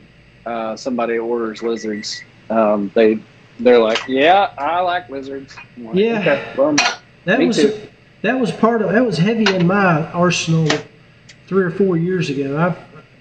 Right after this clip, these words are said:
Speaker 2: I've expanded a little bit, but, uh, I still throw, I still keep one tied on.
Speaker 1: Yeah,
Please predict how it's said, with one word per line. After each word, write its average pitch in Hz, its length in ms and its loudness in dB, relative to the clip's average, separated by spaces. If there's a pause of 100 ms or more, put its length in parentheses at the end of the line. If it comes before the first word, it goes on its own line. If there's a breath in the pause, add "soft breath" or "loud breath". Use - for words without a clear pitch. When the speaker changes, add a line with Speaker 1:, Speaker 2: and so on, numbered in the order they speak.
(420)
Speaker 2:
I've 180 180 -2
expanded 165 640 -4
a - 20 2
little 151 300 2
bit, 135 380 -6
but, - 340 -12
uh, - 80 -14 (680)
I 175 80 -2
still 180 240 -2
throw, 165 240 0
I 170 180 -2
still 185 220 -2
keep - 260 -4
one 160 160 2
tied 156 280 0
on. 139 220 -2 (2000)
Speaker 1:
Yeah, 123 280 0